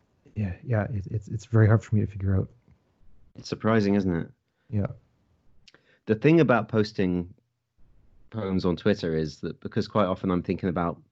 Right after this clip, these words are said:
Speaker 2: my next collection, I'll, I will post poems that I think are gonna go with my next book, and then it's quite,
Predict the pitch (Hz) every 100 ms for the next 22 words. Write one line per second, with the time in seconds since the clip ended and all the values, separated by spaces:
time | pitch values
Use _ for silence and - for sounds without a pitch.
0 | _ - 90 85 - - _ _ _ -
1 | 95 98 - - 67 82 _ _ _ _
2 | _ - - - - - - - - -
3 | - - - 90 92 87 90 87 107 110
4 | 107 117 98 87 85 90 _ 107 98 95
5 | 92 92 95 87 85 85 - - 87 -
6 | - - 90 90 85 - _ _ _ -
7 | - - 104 92 - - 92 78